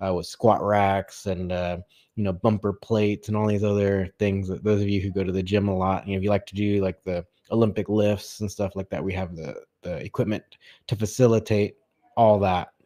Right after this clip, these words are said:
you know? So, um, it might be something to look into, you know, I'll be there starting October.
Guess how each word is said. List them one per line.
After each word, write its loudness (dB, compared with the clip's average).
you -4
know? -2
So, 2
um, 0
it -4
might 4
be 4
something 2
to 0
look 2
into, 2
you -2
know, 0
I'll 0
be 4
there 6
starting 2
October. 2